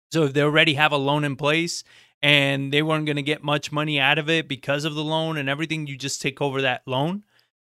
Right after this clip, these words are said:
And all of a sudden, you're pretty much bought a house for no money, and you have a monthly payment that's, you know, at a three percent interest payment. So it's extremely low, and you're paying down the principal.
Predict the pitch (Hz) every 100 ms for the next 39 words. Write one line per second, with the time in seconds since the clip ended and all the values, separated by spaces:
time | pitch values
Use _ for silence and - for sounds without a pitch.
0 | _ - 143 143 139 135 139 147 143 -
1 | 147 160 147 143 139 131 _ _ - 156
2 | 151 151 143 - _ - 139 156 156 -
3 | 143 156 170 - - 143 139 123 131 147
4 | 143 143 160 170 170 _ 139 139 139 139
5 | 139 135 135 127 127 - 143 143 147 143
6 | 135 131 147 143 143 127 143 147 143 135
7 | 123 - - 147 127 117 _ _ _ -
8 | 135 127 - 151 151 131 156 139 143 151
9 | - 160 160 160 151 - - 139 131 120
10 | 135 - - 151 147 147 143 147 151 151
11 | 143 127 120 147 143 143 139 120 156 147
12 | 151 156